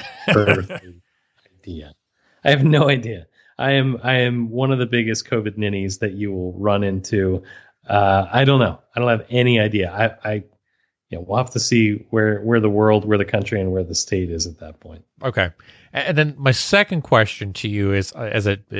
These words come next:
Speaker 2: as a jumping off point for that is, um, you know, the Orioles did a great job this year in terms of, you know,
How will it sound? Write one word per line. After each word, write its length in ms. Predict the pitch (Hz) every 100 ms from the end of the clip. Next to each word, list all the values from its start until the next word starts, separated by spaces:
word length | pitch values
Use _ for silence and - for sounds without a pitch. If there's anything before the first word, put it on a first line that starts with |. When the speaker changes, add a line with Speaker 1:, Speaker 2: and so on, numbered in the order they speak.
| 98
Speaker 2:
as 100 | 117
a 60 | 101
jumping 500 | 87 120 113 110 98
off 180 | 87 -
point 220 | 110 107
for 120 | 98
that 200 | 92 90
is, 200 | 90 85 - _ _ _
um, 300 | 107 104 101 - _
you 160 | 131 120
know, 60 | 117
the 100 | 120
Orioles 260 | 151 143
did 100 | 135
a 20 |
great 200 | 110 113
job 220 | 101 104 98
this 180 | 95
year 200 | 107 101
in 100 | 98
terms 300 | 92 101 95
of, 180 | 98 87
you 120 | 95
know, 200 | 95 90